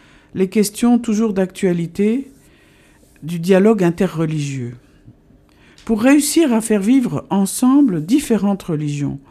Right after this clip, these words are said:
il faut arriver à maintenir les distinctions, à respecter les différences, mais en même temps créer des liens d'unité.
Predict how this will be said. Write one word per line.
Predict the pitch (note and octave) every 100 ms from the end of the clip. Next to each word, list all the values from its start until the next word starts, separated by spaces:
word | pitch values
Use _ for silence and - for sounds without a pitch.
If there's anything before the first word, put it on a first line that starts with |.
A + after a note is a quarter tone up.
| _ _ _ _ - _ -
il | F#3+
faut | - B3 A#3+
arriver | G3+ G3 G3 C4+
à | G3
maintenir | F#3 F3 G3 F#3+ A#3 B3+ C#4 - -
les | F#3 F3
distinctions, | F#3 A3 - A3+ G#3+ - - B3 D4 D4 - _ _ _ _ _ _ _
à | - F3
respecter | F#3 C#4 - B3+ - B3+
les | A3
différences, | F3+ F3+ - F3 F3+ G#3+ C4 D#4+ - - - _ _ _ _ _ _ -
mais | F#3 A#3 C#4+ F4 - _ -
en | F3+
même | F3 E3
temps | F#3+ B3
créer | B3 - E3+ F#3 G#3+
des | E3 D#3+
liens | E3 E3+ E3 -
d'unité. | C#3+ G3+ E3 D3 C#3+ C#3+